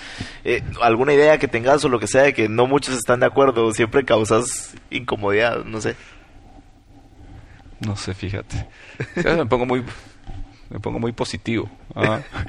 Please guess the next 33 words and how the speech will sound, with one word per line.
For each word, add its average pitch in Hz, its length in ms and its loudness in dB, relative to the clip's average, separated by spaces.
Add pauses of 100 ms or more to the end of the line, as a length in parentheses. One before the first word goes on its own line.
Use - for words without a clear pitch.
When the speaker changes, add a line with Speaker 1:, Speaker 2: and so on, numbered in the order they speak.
(120)
Speaker 2:
Y - 100 0
la 113 100 6
gente, - 240 4
o - 60 4
sea, 123 180 6 (280)
su-, - 200 -4
suena 123 240 2
como - 220 -2
raro, 120 320 4
¿no? - 160 -4 (140)
Speaker 1:
Ajá. 135 340 -4
Speaker 2:
Pero 107 220 2
cuando 98 240 -2
sos - 240 -14
demasiado 101 420 -2
positivo, 123 640 -8 (560)
como 110 220 -10
que - 80 -8
la - 80 0
gente 113 240 -2
no 120 80 -2
está 120 120 -4
acostumbrada 87 840 -2
Speaker 1:
Sí. - 180 -8
Speaker 2:
al, 131 480 -6
al 104 140 -8
positivismo, 110 540 -8
¿no? - 160 -8 (420)
Tampoco 120 300 0
es 156 60 -4
un 160 80 -4
positivismo 104 600 -4
de, - 320 -4